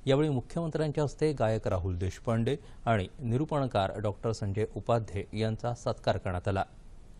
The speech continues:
माहिती आणि जनसंपर्क महासंचालनालयामार्फत प्रसिद्ध होणाऱ्या लोकराज्याच्या आषाढी वारी विशेषांकाचं प्रकाशन काल मुख्यमंत्र्यांच्या हस्ते झालं. यंदाच्या वारीत महासंचालनालयामार्फत संवाद वारी हा विशेष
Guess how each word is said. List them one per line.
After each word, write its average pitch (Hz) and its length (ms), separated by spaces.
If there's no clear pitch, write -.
माहिती 131 480
आणि 127 180
जनसंपर्क 127 680
महासंचालनालयामार्फत 110 1400
प्रसिद्ध 170 360
होणाऱ्या 123 400
लोकराज्याच्या 147 840
आषाढी 139 460
वारी 139 240
विशेषांकाचं 120 720
प्रकाशन 98 540
काल 107 140
मुख्यमंत्र्यांच्या 127 760
हस्ते 131 200
झालं. 131 240
यंदाच्या 208 400
वारीत 135 380
महासंचालनालयामार्फत 139 1800
संवाद 147 340
वारी 104 240
हा 107 160
विशेष 117 380